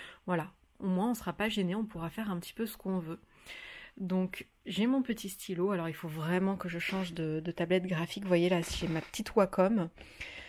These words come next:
euh, c'est, euh, la Wacom de, de base qui, euh, qui maintenant n'existe plus, mais je crois que je vous ai déjà fait un vlog en plus dessus.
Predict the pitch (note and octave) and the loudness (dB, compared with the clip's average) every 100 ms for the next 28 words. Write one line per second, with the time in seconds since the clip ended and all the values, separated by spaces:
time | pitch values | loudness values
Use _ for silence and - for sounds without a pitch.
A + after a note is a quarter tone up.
0 | - - F#3+ F3 F3 E3 D#3+ E3 D#3+ - | -18 -4 2 4 4 4 2 2 0 -4
1 | - F#3+ F#3+ F#3 E3+ E3 E3+ F3+ F3+ G3+ | -6 -2 0 0 0 0 2 0 0 0
2 | G3+ F3+ F3 E3 E3 E3+ E3 F#3+ C4 A#3+ | 2 0 0 -2 -2 -2 0 2 4 2
3 | F#3 E3+ - F#3 F3+ F3 E3 D#3+ E3 E3 | 0 -2 -4 -4 0 2 2 0 -2 -6
4 | - F3 F3 - F#3 F#3+ F3+ D#3+ - - | -8 -4 -4 -2 0 2 0 -2 -8 -10
5 | F#3+ D4+ B3+ - D4+ A#3 F#3 F3 D4 G#3+ | 0 2 4 2 0 0 0 2 2 2
6 | G3+ G#3 F#3 F3 G3+ F#3+ F3 G#3 F#3+ F3 | 2 2 4 4 4 2 -2 -6 -4 -2
7 | F3+ - C4+ | -2 -2 -2